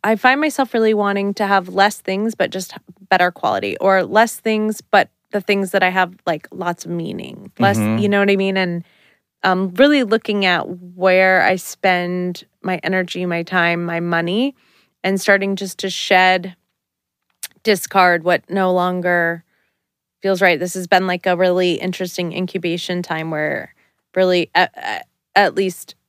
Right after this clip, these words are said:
Speaker 1: the, I feel like a lucky one who has had the privilege of being able to spend a lot of time going inward and, like, looking at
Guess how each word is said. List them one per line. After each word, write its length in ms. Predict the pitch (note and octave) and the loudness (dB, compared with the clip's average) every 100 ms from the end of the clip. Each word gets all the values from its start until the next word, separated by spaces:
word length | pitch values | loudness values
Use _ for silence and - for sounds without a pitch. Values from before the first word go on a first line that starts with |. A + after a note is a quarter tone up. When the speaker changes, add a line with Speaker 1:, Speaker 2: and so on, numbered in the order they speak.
| - | -16
Speaker 1:
the, 240 | F#3 F3 - _ _ - | -8 -8 -10 _ _ 2
I 180 | F#3 F#3 | 4 4
feel 300 | - F3+ F3 | 0 -2 2
like 320 | E3+ E3 - _ - | 0 0 -6 _ -6
a 160 | - | -4
lucky 400 | F3 F#3 F3+ F#3 | 0 2 2 -2
one 200 | E3+ E3 | -2 -2
who 140 | F3 F3 | -2 -2
has 260 | F3 E3+ - _ | -2 -4 -12 _
had 220 | - F3+ E3+ | -4 -2 -2
the 80 | |
privilege 420 | E3+ - F#3+ F#3+ F3+ | -6 -4 -2 -2 -2
of 120 | E3+ | -4
being 200 | F#3+ F3+ | -2 0
able 240 | F3 E3+ F3 | 0 0 -2
to 200 | - E3+ | -6 -12
spend 380 | - F#3 F#3 | -2 0 2
a 40 | F3+ | 0
lot 180 | E3 D#3+ | 0 -4
of 100 | E3+ | -8
time 260 | - E3+ | -6 -4
going 320 | E3+ E3+ F3 E3+ | -4 -4 -4 -4
inward 400 | F3+ F3 F3 E3+ | -4 -2 -2 -4
and, 140 | E3+ | -4
like, 200 | E3 E3 | -6 -4
looking 400 | F3+ F#3 F#3 F3 | -6 -4 -4 -2
at 240 | E3+ - | -2 -4